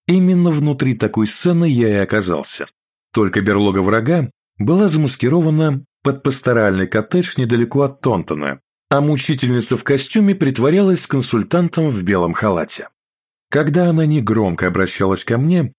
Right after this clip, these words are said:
я отчетливо слышал восточноевропейский акцент, но не мог точно определить, откуда она родом. С точки зрения жертвы, процедуры Э М Г и С С В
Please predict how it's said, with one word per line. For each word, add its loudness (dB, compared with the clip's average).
я 0
отчетливо -2
слышал 0
восточноевропейский -2
акцент, -6
но 2
не 2
мог 0
точно -2
определить, 0
откуда -2
она -2
родом. -4
С -12
точки -2
зрения 0
жертвы, -2
процедуры 0
Э 2
М -2
Г 0
и 0
С 0
С -4
В 0